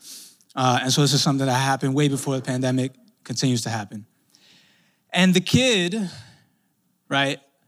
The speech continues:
all these different teachers would come and they were just so drained after seeing this child, so hopeless, they would send teacher after teacher after teacher.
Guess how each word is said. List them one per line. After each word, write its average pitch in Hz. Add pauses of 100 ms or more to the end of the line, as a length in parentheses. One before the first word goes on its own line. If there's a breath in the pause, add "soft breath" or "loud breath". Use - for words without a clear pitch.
(440 soft breath)
all 196
these 214
different 214
teachers 165
would 147
come 175
and 147
they 185
were 185
just 156
so 208
drained 151
after 139
seeing 180
this 147
child, 131
so 226 (320 loud breath)
hopeless, 143 (240 soft breath)
they 143
would 151
send 143
teacher 175
after 139
teacher 139
after 127
teacher. 117